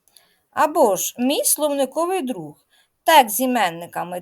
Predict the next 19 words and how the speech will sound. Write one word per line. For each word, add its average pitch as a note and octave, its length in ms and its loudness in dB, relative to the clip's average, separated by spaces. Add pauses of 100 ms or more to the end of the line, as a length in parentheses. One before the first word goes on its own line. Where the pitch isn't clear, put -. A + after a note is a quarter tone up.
Ти B3+ 240 0
можеш E4 400 -4
мандрувати C4+ 580 0
світом, B3 480 -6
називати A#3+ 800 0
країни, A#3+ 600 -4
міста, B3 400 2
людей, B3 420 -2
місця C#4 440 -2
і B3 100 -4
навіть C4+ 300 -6
зірки. B3+ 460 -8 (360)
Ти F#3 80 -6
готовий C4+ 500 0
вирушити D#4 640 -2
в A3+ 100 -10
цю C4+ 140 -8
подорож? E3 520 -8
Завдання. G#3+ 640 0